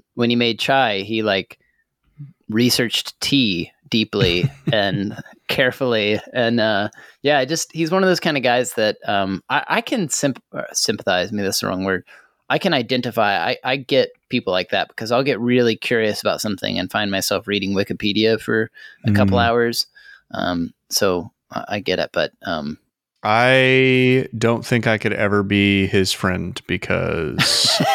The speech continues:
Speaker 1: <laughs>
Speaker 2: I hate having those kinds of friends that are like, they're just good at everything they do.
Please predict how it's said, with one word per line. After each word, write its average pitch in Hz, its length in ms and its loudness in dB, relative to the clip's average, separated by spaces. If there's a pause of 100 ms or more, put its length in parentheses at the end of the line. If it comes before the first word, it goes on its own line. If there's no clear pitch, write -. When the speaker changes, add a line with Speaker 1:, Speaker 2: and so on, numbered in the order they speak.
(140)
Speaker 1:
<laughs> - 260 -6
Speaker 2:
I 196 440 2
hate 110 280 -2
having 95 500 -2
those 92 240 -2
kinds 95 300 -4
of - 80 -10
friends 92 480 -2
that 92 140 -2
are 90 160 0
like, 90 500 -2 (960)
they're 101 140 2
just 98 240 -4
good 95 180 0
at 95 100 -4
everything 98 380 -2
they 95 160 -2
do. 104 320 0